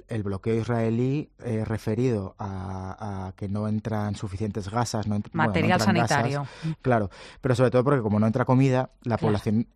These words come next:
Speaker 1: toda está desnutrida. Entonces, al no tener nutrientes, no tener vitaminas, todas las heridas se infectan muchísimo más y hay una gran mortalidad por culpa de infecciones de heridas.
Speaker 2: Claro, cuando uno está mejor es cuando sus heridas regeneran antes, ¿no? Eh,
Speaker 1: Claro.
Speaker 2: porque el tejido está,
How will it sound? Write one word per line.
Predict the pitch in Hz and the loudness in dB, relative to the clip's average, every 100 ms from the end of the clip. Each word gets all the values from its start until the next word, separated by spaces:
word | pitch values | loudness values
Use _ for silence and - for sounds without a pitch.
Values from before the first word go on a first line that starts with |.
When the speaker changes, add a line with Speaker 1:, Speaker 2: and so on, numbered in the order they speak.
| - | -8
Speaker 1:
toda | - 123 123 | 2 4 4
está | - 123 | 2 0
desnutrida. | 113 101 87 104 95 87 | 2 -2 -2 -2 -2 -6
Entonces, | 104 107 107 113 - | -8 -6 -4 -4 -4
al | 110 104 | -4 -2
no | 107 | 0
tener | 120 117 110 | 2 2 2
nutrientes, | 113 110 123 120 113 113 | 0 0 0 0 0 -2
no | 107 | 0
tener | 113 113 | 0 0
vitaminas, | 113 110 110 123 117 120 - - - - | -2 0 2 2 2 -2 -10 -20 -20 -10
todas | - 120 110 | 0 2 4
las | 107 104 | 2 0
heridas | 104 107 113 | 0 0 0
se | 113 | -4
infectan | 95 107 - 107 104 | -4 -6 -4 -2 0
muchísimo | 101 - 101 107 107 | -2 -4 -4 0 0
más | 117 123 123 - - - - - - - - | 2 0 -2 -8 -18 -20 -20 -20 -18 -18 -4
y | 135 | 0
hay | 113 110 | 2 4
una | 110 | 2
gran | 110 107 | 2 2
mortalidad | 104 107 - 104 104 101 | 2 0 0 0 0 -2
por | - 110 | -4 -6
culpa | 117 104 | -4 -2
de | 98 | -4
infecciones | 92 92 92 87 | -4 -8 -6 -6
de | 82 | -6
heridas. | 92 90 85 - - - | -6 -6 -8 -16 -20 -16
Speaker 2:
Claro, | - 160 147 | -6 -4 -4
cuando | 147 147 147 | -4 -4 -4
uno | 156 160 | -4 -6
está | - 156 156 151 156 | -4 -2 0 0 0
mejor | 160 151 165 160 | -2 -4 -2 -4
es | 165 | -4
cuando | - 180 175 156 | -4 -4 -2 -6
sus | - 151 | -8 -10
heridas | 151 151 156 | -6 -4 -4
regeneran | 160 - 151 156 151 | -4 -6 -4 -2 -2
antes, | 160 151 143 131 | -2 -4 -6 -8
¿no? | 143 190 | -8 -8
Eh, | 170 143 | -8 -6
Speaker 1:
Claro. | 120 101 | -2 -2
Speaker 2:
porque | 85 | -4
el | 139 | -8
tejido | 147 151 147 | -10 -8 -8
está, | 139 139 139 | -6 -4 -6